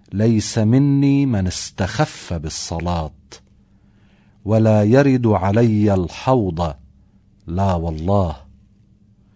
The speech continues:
ونظرا لما تحتله الصلاة من مكانة عظيمة في الإسلام،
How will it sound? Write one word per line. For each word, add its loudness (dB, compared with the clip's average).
ونظرا 0
لما 0
تحتله -4
الصلاة -2
من -4
مكانة 0
عظيمة 0
في -14
الإسلام، -2